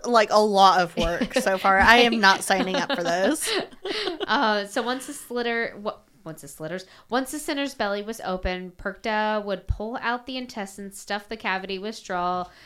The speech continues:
Speaker 2: uh, splinters or, uh, splinters of glass and other, and other stuff. Um,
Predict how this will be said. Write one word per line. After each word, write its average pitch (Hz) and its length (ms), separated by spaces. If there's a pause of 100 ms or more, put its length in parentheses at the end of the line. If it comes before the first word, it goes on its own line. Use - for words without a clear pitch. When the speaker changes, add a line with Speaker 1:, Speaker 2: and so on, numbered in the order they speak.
(140)
Speaker 2:
uh, 160 540 (580)
splinters 190 960
or, 180 460 (280)
uh, 156 400
splinters 269 500
of 226 120
glass 214 440
and 196 320
other, 175 680 (480)
and 190 140
other 175 240
stuff. 165 580
Um, 160 600